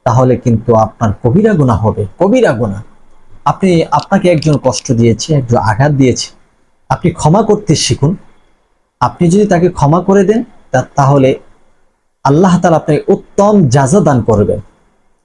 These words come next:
আর অতিরিক্ত আপনার উপর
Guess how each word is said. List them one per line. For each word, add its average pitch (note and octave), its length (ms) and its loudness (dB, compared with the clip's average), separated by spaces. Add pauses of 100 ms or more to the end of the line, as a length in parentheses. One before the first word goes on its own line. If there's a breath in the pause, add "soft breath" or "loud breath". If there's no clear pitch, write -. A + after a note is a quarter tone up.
(360)
আর A#2+ 600 0
অতিরিক্ত B3+ 500 0
আপনার G#3 440 2
উপর E3 280 0